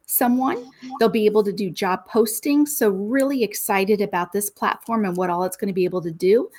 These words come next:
And, um, so that'll be launching within the next thirty days. So that's something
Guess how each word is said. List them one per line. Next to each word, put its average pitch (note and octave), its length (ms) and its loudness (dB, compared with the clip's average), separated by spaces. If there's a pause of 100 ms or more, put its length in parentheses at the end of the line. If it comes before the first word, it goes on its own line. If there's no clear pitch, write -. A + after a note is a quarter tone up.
(400)
And, F3+ 460 -2
um, F3+ 200 -2
so - 140 -4
that'll G#3+ 200 2
be A3+ 120 2
launching G3+ 400 0
within G3+ 220 -4
the F#3 100 -2
next F3+ 340 -4
thirty E3+ 260 -4
days. F#4 440 -2 (140)
So E3+ 260 -4
that's F#3+ 280 -4
something G3 500 -2